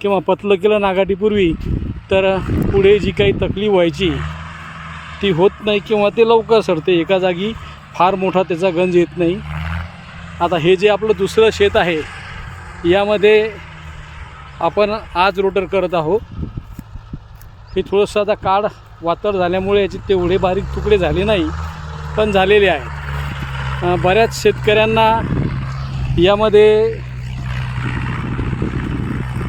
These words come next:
प्रश्न पडतो की काड पूर्णपणे सरते का? पेरणीपर्यंत जवळपास सत्तर ते ऐंशी टक्के काड पूर्णपणे सरते,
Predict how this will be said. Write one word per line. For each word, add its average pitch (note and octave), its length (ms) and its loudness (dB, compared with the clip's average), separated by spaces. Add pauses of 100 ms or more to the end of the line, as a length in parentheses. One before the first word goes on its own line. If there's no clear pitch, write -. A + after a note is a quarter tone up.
(1400)
प्रश्न A3 360 2
पडतो G#3 500 2 (460)
की A#3 80 -2
काड G#3 300 2
पूर्णपणे G#3+ 640 2
सरते G3 360 2
का? C3+ 140 -8 (800)
पेरणीपर्यंत A3+ 760 4 (120)
जवळपास A3 640 4
सत्तर G#3+ 360 0
ते A3+ 140 2
ऐंशी G3+ 480 0
टक्के G#3+ 340 -2
काड G3 280 2
पूर्णपणे F#3+ 720 0 (540)
सरते, G3+ 460 0